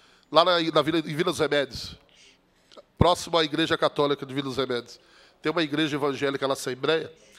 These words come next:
e ele, e ele, eles são muito bacana, muito educado, umas pessoas legal, que eu gosto muito, né?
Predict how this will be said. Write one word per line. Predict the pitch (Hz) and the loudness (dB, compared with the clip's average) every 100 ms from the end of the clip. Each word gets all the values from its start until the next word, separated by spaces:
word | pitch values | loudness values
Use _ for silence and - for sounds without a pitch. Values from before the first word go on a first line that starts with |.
| - - - - - | -20 -20 -20 -20 -6
e | 165 | -2
ele, | 190 208 214 | 2 2 0
e | 151 185 | -2 2
ele, | 180 185 180 | 2 2 0
eles | 180 | 0
são | - 185 | 0 0
muito | 220 214 | 0 2
bacana, | 160 - 165 185 190 | 0 2 0 2 2
muito | 170 170 | -2 -4
educado, | 156 143 - 160 180 180 156 170 170 - - - | -4 -4 4 6 6 4 0 -4 -6 -8 -20 -6
umas | 156 - | -4 -2
pessoas | 156 - 170 - - - | -4 0 -2 -2 -10 0
legal, | 226 165 170 180 | 2 6 6 6
que | - | 2
eu | 160 | 0
gosto | 170 180 - 147 | 2 2 -2 -6
muito, | 165 202 185 165 | -4 -4 -2 2
né? | 233 | 0